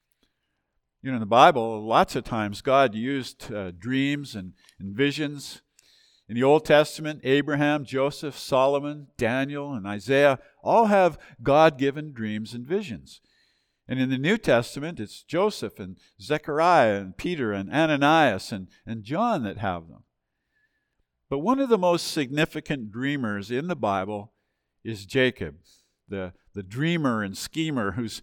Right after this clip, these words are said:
whose story we've been following for the last two Sundays. Now, Jacob had cheated his brother Esau out of his, out of his birthright and his blessing. And now in Genesis twenty-eight, he has to leave home in a hurry because his brother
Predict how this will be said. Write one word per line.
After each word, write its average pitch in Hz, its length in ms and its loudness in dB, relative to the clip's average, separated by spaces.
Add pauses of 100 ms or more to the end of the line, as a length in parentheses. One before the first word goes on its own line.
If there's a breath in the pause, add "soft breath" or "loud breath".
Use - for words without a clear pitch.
(140 soft breath)
whose 127 140 -6
story 175 400 4
we've 135 180 -4
been 135 140 -4
following 151 480 2
for 120 160 -10
the 123 80 -2
last 123 340 0
two 131 140 -10
Sundays. 180 640 -6 (1400)
Now, - 80 -4
Jacob 202 460 8
had 143 240 2
cheated 156 560 0 (280)
his 117 200 -6
brother 135 360 2
Esau 135 380 0
out 113 460 4
of 117 100 -2
his, 107 180 -8 (160)
out 143 220 2
of 127 80 -2
his 110 160 -6
birthright 151 680 0
and 160 380 0 (440 soft breath)
his 131 180 -4
blessing. 147 540 -4 (960)
And 135 100 -2
now 185 260 8
in 147 120 4
Genesis 156 440 2
twenty-eight, 147 540 2
he 185 200 2
has 175 260 6
to 151 100 -6
leave 147 240 0
home 135 400 0
in 107 100 -4
a 107 120 -6
hurry 110 420 -2
because 107 380 -4
his 101 140 -10
brother 117 460 0